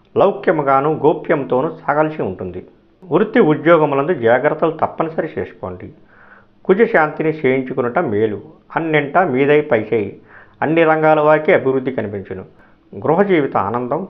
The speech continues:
కుటుంబ సఖ్యత, పుణ్యనది స్నానఫలం,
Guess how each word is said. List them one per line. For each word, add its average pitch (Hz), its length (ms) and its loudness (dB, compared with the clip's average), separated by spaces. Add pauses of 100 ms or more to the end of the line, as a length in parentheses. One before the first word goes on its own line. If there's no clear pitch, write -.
కుటుంబ 170 340 2
సఖ్యత, 143 520 -4 (120)
పుణ్యనది 156 440 0
స్నానఫలం, 127 680 -2